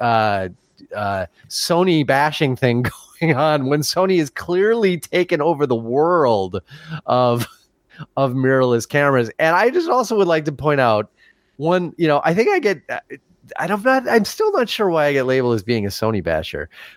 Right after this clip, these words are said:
because <laughs> I think the one thing I said up in that conversation when the Nikon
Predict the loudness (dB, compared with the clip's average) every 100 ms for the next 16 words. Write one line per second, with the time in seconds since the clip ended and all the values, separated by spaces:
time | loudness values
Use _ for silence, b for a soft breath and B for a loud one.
0 | -4 0 2 2 0 _ _ _ _ _
1 | _ _ _ -4 -4 0 -2 0 0 0
2 | -2 -2 -2 0 0 0 0 2 0 0
3 | 0 0 -2 0 0 0 -2 -2 -4 -4
4 | -4 -4 -6 -4 -4 -6 -2 0 0 0
5 | 0 0